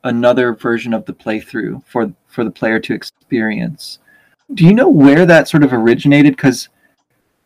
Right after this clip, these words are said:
for me, I'm thinking of, like, this is a game y'all haven't played, but Chrono Trigger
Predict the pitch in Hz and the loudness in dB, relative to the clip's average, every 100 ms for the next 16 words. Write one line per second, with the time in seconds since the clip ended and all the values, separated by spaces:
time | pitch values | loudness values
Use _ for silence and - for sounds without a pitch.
0 | - 156 151 196 180 151 165 160 147 135 | 0 4 6 6 4 2 -2 2 2 2
1 | 131 123 113 - _ _ _ _ _ _ | 0 0 -2 -10 _ _ _ _ _ _
2 | _ _ 135 131 143 139 135 127 127 117 | _ _ -2 0 -2 -4 -2 0 0 0
3 | 123 110 95 139 131 123 - - 143 135 | -4 -8 -4 0 0 -2 -10 -6 0 0
4 | 131 - 139 120 101 - | 0 -2 -2 -2 -6 -10